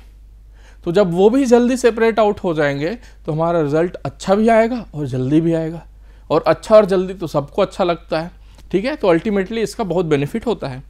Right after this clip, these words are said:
Next one is the advantage of temperature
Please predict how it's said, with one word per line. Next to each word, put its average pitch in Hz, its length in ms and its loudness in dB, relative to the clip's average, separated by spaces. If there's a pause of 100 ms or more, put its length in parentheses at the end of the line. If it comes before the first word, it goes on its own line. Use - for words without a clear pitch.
(1600)
Next 190 240 -4
one 190 140 0
is 247 100 -4 (640)
the 202 140 6 (140)
advantage 190 720 2
of 208 160 2 (480)
temperature 196 600 0